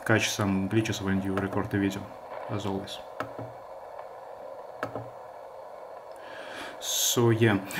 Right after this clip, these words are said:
uh, if, if you want to change the band, you press this, uh, uh, knob twice, and now we are on twenty meters.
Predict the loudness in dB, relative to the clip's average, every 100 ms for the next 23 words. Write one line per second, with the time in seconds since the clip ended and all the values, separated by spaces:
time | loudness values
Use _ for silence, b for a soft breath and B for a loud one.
0 | B B 8 8 8 2 2 6 6 6
1 | 4 4 2 2 2 4 6 10 10 8
2 | 8 10 10 10 8 10 8 8 6 6
3 | 8 8 10 8 6 8 8 8 4 4
4 | 2 4 4 6 4 0 -8 -4 0 4
5 | 6 4 2 0 0 -2 -4 -8 -6 -4
6 | -4 -4 -6 -10 -14 -14 B B B 4
7 | 6 8 6 6 6 6 4 2 2 0
8 | 2 0 0 -4 -10